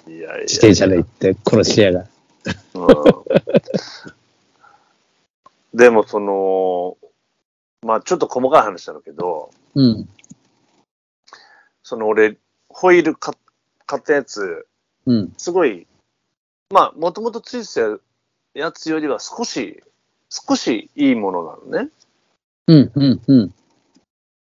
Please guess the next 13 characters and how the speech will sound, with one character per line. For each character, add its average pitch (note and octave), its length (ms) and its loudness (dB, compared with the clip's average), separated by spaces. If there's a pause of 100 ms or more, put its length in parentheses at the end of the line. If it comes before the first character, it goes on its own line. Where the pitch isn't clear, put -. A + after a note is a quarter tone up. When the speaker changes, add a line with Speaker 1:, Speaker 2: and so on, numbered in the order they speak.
(140)
Speaker 1:
で C3 100 -2
さ、 G2+ 420 4 (840)
Speaker 2:
あ。 D#2 140 -12 (540)
Speaker 1:
あ G#2+ 120 -6
の、 F#2 180 -12 (1120)
安 F#3 280 -2
い A#3+ 100 2
ん E3+ 60 -4
だ G#2 120 -6
け F2 80 -12
ど、 G#2 440 0 (260)
Speaker 2:
う A#2+ 60 -2
ん。 G#2+ 200 -6